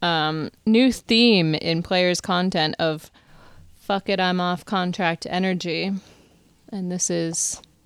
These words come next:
this is eclipsing Baylock Eye in that.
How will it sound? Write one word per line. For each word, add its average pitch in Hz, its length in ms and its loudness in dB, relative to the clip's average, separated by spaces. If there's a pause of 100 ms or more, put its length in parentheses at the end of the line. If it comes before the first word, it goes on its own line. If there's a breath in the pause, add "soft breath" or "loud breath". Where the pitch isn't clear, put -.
(420)
this 226 180 -8
is 202 100 0
eclipsing 175 640 -2
Baylock 165 440 0
Eye 175 240 2
in 160 140 -2
that. 160 340 -6